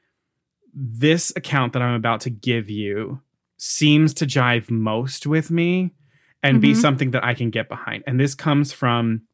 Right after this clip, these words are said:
Speaker 1: user Soda Pop five one zero nine zero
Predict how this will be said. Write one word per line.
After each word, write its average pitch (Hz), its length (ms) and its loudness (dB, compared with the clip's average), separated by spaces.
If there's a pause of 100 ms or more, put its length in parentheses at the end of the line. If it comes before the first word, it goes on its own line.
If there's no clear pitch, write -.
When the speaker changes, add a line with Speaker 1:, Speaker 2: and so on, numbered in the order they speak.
(140)
Speaker 1:
user 123 440 2
Soda 143 500 0
Pop 135 480 -2
five 127 380 -2
one 131 340 2
zero 123 320 2
nine 127 340 2
zero 117 640 -2